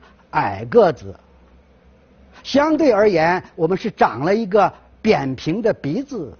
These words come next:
都不知道。在法国的这场中国热、中国风畅的热潮当中，耶稣会的传教士扮演了重要的角色。这些人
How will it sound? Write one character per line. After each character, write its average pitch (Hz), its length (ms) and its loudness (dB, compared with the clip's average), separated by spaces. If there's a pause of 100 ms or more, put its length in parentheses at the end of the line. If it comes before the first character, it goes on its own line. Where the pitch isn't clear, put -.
(100)
都 196 100 4
不 196 100 4
知 196 120 2
道。 185 240 0 (1160)
在 226 240 2
法 113 380 -2
国 131 200 0
的 196 140 2
这 - 140 -2
场 110 260 -6 (120)
中 294 280 4
国 156 220 0
热、 247 280 2 (960)
中 285 240 4
国 160 240 2
风 359 200 2 (180)
畅 330 300 -2
的 117 180 -8
热 156 360 2
潮 113 240 -6
当 160 240 2
中， 185 200 0 (1400)
耶 330 280 4
稣 339 280 2
会 285 200 0
的 147 120 -2
传 135 320 -8
教 214 220 0
士 - 280 -6 (720)
扮 185 220 2
演 104 160 -8
了 110 160 -6
重 196 420 -2
要 123 180 0
的 110 100 -8
角 104 200 -8
色。 - 200 -8 (200)
这 359 140 2
些 330 160 4
人 208 280 2